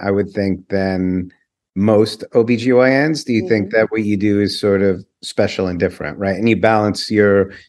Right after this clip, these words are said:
Speaker 1: your home life and your work life by doing that. That sounds amazing.
Speaker 2: Yeah. I mean, it, again, it's not what I thought my career was going to look like.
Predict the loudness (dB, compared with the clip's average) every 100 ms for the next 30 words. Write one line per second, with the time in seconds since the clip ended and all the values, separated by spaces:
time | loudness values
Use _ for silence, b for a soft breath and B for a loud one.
0 | -4 0 2 2 2 2 -2 -2 0 2
1 | 2 2 0 0 -2 0 0 2 2 0
2 | -4 -4 -4 -4 -2 0 0 0 0 0
3 | -2 -4 -8 _ _ -4 -2 -2 -4 -4
4 | -2 0 0 0 -2 -2 _ -4 0 2
5 | 2 -2 -6 -4 -4 -2 -2 -2 -2 -2
6 | -2 -2 -4 -6 -2 0 0 0 -2 -4
7 | -2 -4 -2 0 0 0 -4